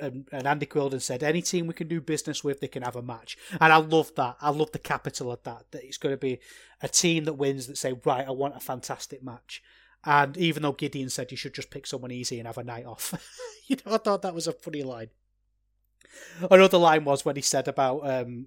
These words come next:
Andy said, "And this is what the winner gets." And, uh, Gideon jumps in and says, "A lovely holiday." And,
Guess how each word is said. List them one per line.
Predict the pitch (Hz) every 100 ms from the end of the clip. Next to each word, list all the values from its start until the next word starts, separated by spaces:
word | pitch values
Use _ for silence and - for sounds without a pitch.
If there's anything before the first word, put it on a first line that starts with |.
| _ -
Andy | 143 131
said, | - 127
"And | 139
this | 151 175
is | 160
what | 151
the |
winner | 147 151
gets." | 143 143 127 - - - - - -
And, | 147 151 175
uh, | 147 139
Gideon | 143 165 147 151 131
jumps | 147 139 -
in | 139
and | 131
says, | - 123 - - - -
"A | - 156
lovely | 180 269 269 - 269
holiday." | 240 165 147 139 139 117 117 _
And, | 143